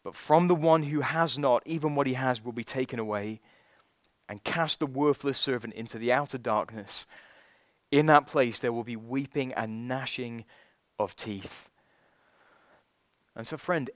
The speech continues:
endeavor to make five on five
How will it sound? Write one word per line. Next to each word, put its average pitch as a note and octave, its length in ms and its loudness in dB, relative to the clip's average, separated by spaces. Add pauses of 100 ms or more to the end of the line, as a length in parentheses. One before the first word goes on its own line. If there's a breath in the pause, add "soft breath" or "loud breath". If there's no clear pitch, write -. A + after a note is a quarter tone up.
endeavor C#3+ 760 4 (520)
to D3+ 100 -2
make C3+ 360 4 (100)
five D3+ 840 4
on C3 180 0
five G#2+ 680 -2